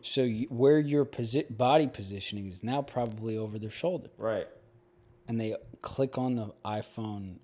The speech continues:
Speaker 1: Photos app.
Speaker 2: Yeah.
Speaker 1: Do you continue looking while
Speaker 2: Yes.
Speaker 1: they scroll through all of their photos to
Speaker 2: Yes.
Speaker 1: find that
Speaker 2: Uh-huh.
Speaker 1: photo?
Speaker 2: Yeah.
Speaker 1: You do?
Speaker 2: Yeah. I don't think I would look away.
Speaker 1: You don't look away?
Speaker 2: No.
Speaker 1: I look away.
Speaker 2: Interesting.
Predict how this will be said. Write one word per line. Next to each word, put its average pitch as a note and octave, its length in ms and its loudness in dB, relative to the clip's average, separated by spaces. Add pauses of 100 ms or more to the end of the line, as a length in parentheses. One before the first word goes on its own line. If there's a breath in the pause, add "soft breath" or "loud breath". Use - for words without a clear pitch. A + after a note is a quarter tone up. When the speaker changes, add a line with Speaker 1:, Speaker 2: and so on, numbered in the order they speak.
Speaker 1:
Photos G2 540 -8
app. D#2 240 -12 (300)
Speaker 2:
Yeah. F2 260 -4 (480)
Speaker 1:
Do - 80 -6
you A#2 100 2
continue A2 600 -4
looking A#2 420 -6 (100)
while A#2+ 180 2
Speaker 2:
Yes. - 60 0
Speaker 1:
they A2 100 -2
scroll G#2+ 560 -4
through A2+ 520 -4
all G#2 400 0
of G2+ 100 -12
their G#2 160 -6
photos G#2+ 400 -8
to C3 60 -2
Speaker 2:
Yes. A2 300 0
Speaker 1:
find G#2 300 -6
that G2 100 -8
Speaker 2:
Uh-huh. F#2 100 -4
Speaker 1:
photo? C3+ 320 0 (160)
Speaker 2:
Yeah. G#2 260 -4 (560)
Speaker 1:
You E3 180 8
do? D#3 260 12 (120)
Speaker 2:
Yeah. C3 280 0 (480)
I - 80 -6
don't C3 100 -2
think A#2+ 140 -6
I G#2+ 80 -2
would G2 100 -4
look G2+ 160 -8
away. F#2+ 360 -4 (580)
Speaker 1:
You C3+ 120 4
don't C3+ 140 8
look C3+ 140 4
away? B2+ 360 8
Speaker 2:
No. A2+ 280 -6
Speaker 1:
I B2+ 80 8
look C3+ 200 6
away. A2 320 2 (160)
Speaker 2:
Interesting. A2+ 440 -14